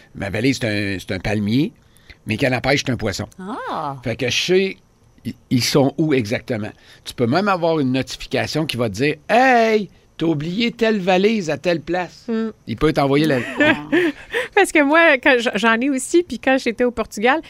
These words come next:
Speaker 3: chaque fois que je quittais l'hôtel, il me disait, euh,
Speaker 1: Hey !
Speaker 3: <laughs> parce qu'il était resté à
Speaker 2: Ah !
Speaker 3: l'hôtel, chaque fois que je quittais l'hôtel, sans, euh, mon AirTag, il, il me le disait.
Speaker 2: C'est-tu le nom de l'entreprise, ça, AirTag ? Dans le
Speaker 3: Ben,
Speaker 2: sens que
Speaker 1: c'est le nom
Speaker 3: c'est
Speaker 1: du
Speaker 3: le nom
Speaker 1: produit.
Speaker 3: du produit, c'est ça. Tu sais, t'as des AirPods,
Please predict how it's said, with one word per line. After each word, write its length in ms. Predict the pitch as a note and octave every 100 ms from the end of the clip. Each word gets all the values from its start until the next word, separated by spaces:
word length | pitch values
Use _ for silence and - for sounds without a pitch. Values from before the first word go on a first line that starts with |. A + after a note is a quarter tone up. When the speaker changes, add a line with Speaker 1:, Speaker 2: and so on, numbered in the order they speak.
| - -
Speaker 3:
chaque 260 | - D#4 D4+
fois 160 | - F4
que 120 | D#4+
je 100 | -
quittais 280 | - - D4+
l'hôtel, 400 | C4+ B3 C#4 D4+
il 80 | A#3+
me 60 |
disait, 340 | G3 A3 C#4 C#4
euh, 460 | A3 A3 A3+ B3+ A3
Speaker 1:
Hey ! 80 | - - - -
Speaker 3:
<laughs> 300 | - - G#3
parce 140 | F#3
qu'il 160 | - F3+
était 500 | D#3 - - G3+ B3
resté 240 | G3 - G#3+
à 60 |
Speaker 2:
Ah ! 40 | G#3
Speaker 3:
l'hôtel, 300 | G#3+ D4 D4+
chaque 240 | - F4+
fois 120 | F#4+
que 120 | - D#4+
je 80 |
quittais 240 | - - C#4
l'hôtel, 440 | B3+ A#3 C4 D4 - - -
sans, 540 | - - C#4 C#4 C4+
euh, 40 | A3+
mon 180 | A3 G#3+
AirTag, 520 | F#3+ G3 A#3 B3+ G#3+
il, 180 | G3 G3
il 100 | G#3+
me 120 | G#3
le 80 | G3
disait. 220 | F3 E3+ F3+
Speaker 2:
C'est-tu 320 | - C4 C#4
le 80 | F4
nom 140 | C4+ C#4+
de 40 |
l'entreprise, 560 | C4+ B3+ - C4+ - F#4
ça, 220 | - F4+ -
AirTag ? 760 | C#4+ C#4 - D4+ D4 C4 A3+ G#3
Dans 120 | A#3
le 60 | A#3+
Speaker 3:
Ben, 60 | A3
Speaker 2:
sens 220 | D4 D4
que 100 | C4+
Speaker 1:
c'est 100 | C4
le 60 |
nom 80 | B3+
Speaker 3:
c'est 100 | B3+
Speaker 1:
du 60 | A#3+
Speaker 3:
le 60 |
nom 60 | A#3
Speaker 1:
produit. 260 | - A#2 B2+
Speaker 3:
du 100 | -
produit, 420 | - A#3+ G#3 A3+
c'est 140 | -
ça. 200 | - G#3+
Tu 60 | -
sais, 60 | A#3
t'as 140 | A#3
des 160 | G3+ -
AirPods, 400 | G#3 F#3+ G3+